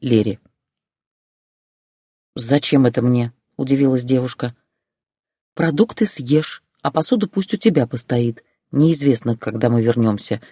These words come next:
Вдруг эта авантюра затянется надолго". "Лера, возьми,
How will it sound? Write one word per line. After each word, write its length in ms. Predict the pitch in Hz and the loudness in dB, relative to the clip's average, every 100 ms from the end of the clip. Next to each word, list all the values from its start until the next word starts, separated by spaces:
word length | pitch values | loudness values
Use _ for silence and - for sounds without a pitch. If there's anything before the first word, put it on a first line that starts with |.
| _ _ - | _ _ -2
Вдруг 280 | 135 285 | 0 2
эта 180 | 277 202 | 2 2
авантюра 440 | 165 165 - 123 117 | 2 2 0 -2 0
затянется 560 | 117 - 117 110 - | -2 2 0 0 -2
надолго". 540 | 117 117 113 98 107 - _ _ _ _ _ _ _ _ _ _ _ _ _ _ _ _ | 0 2 2 2 -4 -14 _ _ _ _ _ _ _ _ _ _ _ _ _ _ _ _
"Лера, 360 | - - 190 135 | 0 2 4 4
возьми, 480 | 156 160 156 117 | 2 2 2 2